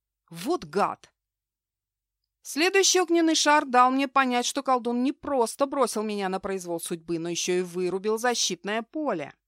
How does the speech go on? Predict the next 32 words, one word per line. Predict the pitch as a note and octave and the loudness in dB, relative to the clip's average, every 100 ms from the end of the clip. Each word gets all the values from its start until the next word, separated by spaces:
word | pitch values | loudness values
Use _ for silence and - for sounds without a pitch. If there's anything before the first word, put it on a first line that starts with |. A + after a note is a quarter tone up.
| _ _ | _ _
Я | G#3+ B3+ A3+ | 2 4 4
каким-то | A3 - A3 A#3 | 0 -4 -4 -4
чудом | - A3+ A#3+ | -4 -4 -2
успел | A#3+ - B3 G3 | -4 -4 -4 -4
среагировать | - G3+ G#3+ G3 G#3 E3+ E3+ | -4 -4 -4 -4 -4 -4 -8
в | - | -12
самый | - G#3+ F3 E3+ | -4 -2 -2 -4
последний | G3 G3 F#3+ E3 F3+ | -6 -6 -6 -8 -6
момент | A3 B3+ D#4+ E4 | -4 -2 -2 -2
и | G#3+ | -4
броситься | E3+ D#3+ E3 - - D#3 | -6 -6 -8 -10 -14 -14
в | |
сторону. | - - C3+ C3 C3+ _ _ _ _ _ _ _ _ _ _ _ _ _ _ _ | -12 -12 -12 -14 -20 _ _ _ _ _ _ _ _ _ _ _ _ _ _ _
Так, | F3 D3 _ _ _ | -10 -10 _ _ _
теперь | - A3 G#3+ | -2 -2 2
главное | B3 C#4+ D4+ | 4 6 4
не | D4 C#4 | 0 -2
словить | C4+ B3 B3+ | 0 0 0
шальную | C4 C4+ C4 C4 C4+ | -2 0 0 -2 -4
пулю. | - D3+ D3 - _ _ _ _ _ _ _ | -8 -14 -14 -20 _ _ _ _ _ _ _
Бронежилета-то | F3 G#3+ B3 A#3+ C#4+ C#4+ G#3 E3 - | -6 -2 -2 0 0 0 -2 -6 -14
у | D3 | -18
меня | D3+ D#3+ D3+ | -16 -16 -14
нет. | E3+ A#3+ B3 _ _ _ _ _ _ _ _ _ | -10 -8 -10 _ _ _ _ _ _ _ _ _
Каков | _ F3 - D#4 | _ -20 -4 -4
же | B3+ | 0
наглец! | C4+ C4+ A3+ D#3+ D3 - - | 0 0 -4 -8 -12 -20 -20
Спрыгнуть, | - - C4+ E4 A3 E3 | -18 -8 0 0 0 -4
что | - - | -6 -6
ли, | E3+ E3 | -8 -8
за | - G3+ | -4 -4
ним? | G#3 A3+ | -4 -8